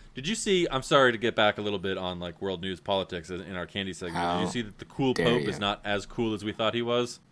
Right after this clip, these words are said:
Speaker 2: Oh, no. Does he have
Speaker 1: I'm
Speaker 2: some
Speaker 1: pretty sure
Speaker 2: old-fashioned views? <laughs>
Speaker 1: Uh, oh, I mean, I did, who would have thought that, like, the dude at the top of this extremely conservative organization
Speaker 2: Yeah.
Speaker 1: had
Speaker 2: Who
Speaker 1: some
Speaker 2: who would think a man over the age of seventy years old,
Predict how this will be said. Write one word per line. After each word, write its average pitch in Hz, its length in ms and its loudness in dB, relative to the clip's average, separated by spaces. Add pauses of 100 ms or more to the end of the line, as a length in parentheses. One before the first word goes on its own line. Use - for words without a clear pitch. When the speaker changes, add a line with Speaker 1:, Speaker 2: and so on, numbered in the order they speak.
(120)
Speaker 2:
Oh, 107 140 6
no. 107 440 6 (280)
Does 104 140 6
he 104 80 6
have 107 140 8
Speaker 1:
I'm 107 60 6
Speaker 2:
some 156 180 8
Speaker 1:
pretty - 120 4
sure 165 120 8
Speaker 2:
old-fashioned 107 500 6
views? 95 520 8 (160)
<laughs> - 60 -20 (420)
Speaker 1:
Uh, 123 240 4
oh, 151 180 10
I 143 180 8
mean, 143 260 2
I 131 300 4
did, 127 280 -4
who 202 300 0
would 180 120 10
have 139 120 4
thought 143 520 6
that, 127 140 4
like, 120 280 0
the 135 80 -2
dude 139 300 0
at 120 80 -4
the 127 80 -2
top 123 420 0 (160)
of 110 160 -2
this 113 300 -4
extremely 131 600 -4
conservative 117 800 -4
organization 104 680 -2
Speaker 2:
Yeah. 80 60 -12
Speaker 1:
had 101 260 0
Speaker 2:
Who 143 140 6
Speaker 1:
some 95 300 -4 (480)
Speaker 2:
who 123 100 4
would 311 120 6
think 127 240 4
a 95 60 2
man 107 360 6
over 92 240 4
the - 360 4
age 98 260 4
of 87 120 2
seventy 104 420 4
years 110 420 4
old, - 420 -2